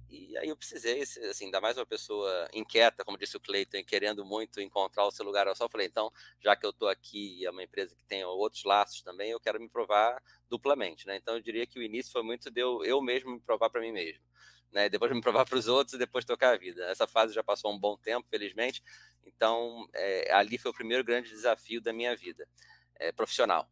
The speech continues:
né? É, e depois dali, eu acho que foi muito experimentar muitas áreas diferentes, sabe? É, eu acho que eu trabalhei em várias empresas dentro da mesma empresa,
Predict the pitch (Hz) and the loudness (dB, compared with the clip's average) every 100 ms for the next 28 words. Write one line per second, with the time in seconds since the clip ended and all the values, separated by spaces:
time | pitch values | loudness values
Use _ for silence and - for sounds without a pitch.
0 | _ 92 95 _ _ _ _ - 73 69 | _ -6 -6 _ _ _ _ -8 -6 -4
1 | 57 - 139 170 175 117 113 101 101 98 | -4 -6 -2 0 2 2 2 4 2 2
2 | 139 143 113 110 120 - 123 - 123 113 | -2 0 4 4 2 -4 -12 -8 -6 -4
3 | 123 143 _ - 147 143 139 113 98 85 | -6 -6 _ -10 -6 -4 -2 -2 -2 -4
4 | - - 131 139 139 120 131 135 127 151 | -6 -2 0 0 -2 2 4 4 2 -4
5 | 143 120 123 123 123 147 110 101 - 113 | -2 2 0 0 -4 -2 0 -2 -4 0
6 | 113 104 _ _ _ _ _ 87 87 82 | 0 -2 _ _ _ _ _ -12 -10 -8
7 | 80 76 73 71 65 _ _ _ 73 87 | -8 -8 -10 -12 -18 _ _ _ -10 -2
8 | 95 101 - 107 110 98 101 113 104 117 | 2 0 0 -4 -2 -2 0 0 4 4
9 | 127 113 - 113 107 117 113 110 117 107 | 2 -6 -4 -4 -2 -6 -4 -6 -8 -10
10 | 92 92 | -6 -6